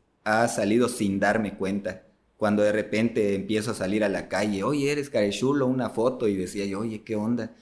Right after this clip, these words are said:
O sea, ¿por qué me piden foto, no? No, no sabía qué hacer, pero me tomaba, me tomaba foto con ellos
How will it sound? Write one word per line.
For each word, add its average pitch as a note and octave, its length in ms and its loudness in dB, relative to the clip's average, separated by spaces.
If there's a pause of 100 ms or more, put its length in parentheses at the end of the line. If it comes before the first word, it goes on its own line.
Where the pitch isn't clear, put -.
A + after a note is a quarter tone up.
(360)
O - 140 -4
sea, A#2 540 0 (420)
¿por A2 160 0
qué C#3+ 140 4
me C#3 120 4
piden B2+ 340 2
foto, B2+ 360 4
no? B2 460 -4
No, B2+ 580 4
no C#3 440 2
sabía A#2+ 840 4 (380)
qué B2 120 4
hacer, - 680 2 (120)
pero G#2+ 220 4
me F#2+ 140 0
tomaba, G2 580 0
me F#2+ 140 -8
tomaba A2 300 -2
foto A2 340 -2
con G2 180 -2
ellos C3 460 2